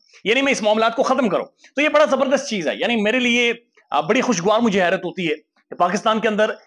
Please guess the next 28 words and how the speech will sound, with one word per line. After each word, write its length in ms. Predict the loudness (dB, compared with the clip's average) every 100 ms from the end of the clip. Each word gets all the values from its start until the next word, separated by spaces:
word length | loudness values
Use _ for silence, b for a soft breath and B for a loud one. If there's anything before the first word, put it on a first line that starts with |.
| b
इंसाफ 400 | -2 0 0 0
होते 220 | -2 0
हुए 180 | 0 2
दिखाई 300 | 0 -2 -4
दे 100 | -4
रहा 160 | -6 -6
है, 80 | -4
यानी 140 | 0
हमें 160 | 0 2
नजर 240 | 2 2
आ 120 | 2
रहा 80 | 2
है 100 | 0
कि 60 | -2
बड़ा 160 | -2
जबरदस्त 400 | -2 -2 -2 0
किस्म 200 | -2 -6
का 300 | -4 -4 -4 b b
एक 100 | -8
स्पीडी 360 | -6 -4 -2 -2
ट्रायल 260 | 0 -2 0
पाकिस्तान 440 | -2 -4 -2 -2
में 80 | 0
चल 180 | 0 2
रहा 140 | 2
है 160 | 0 -4 _ -4
और 120 | 0
बड़े 400 | 0 0 -4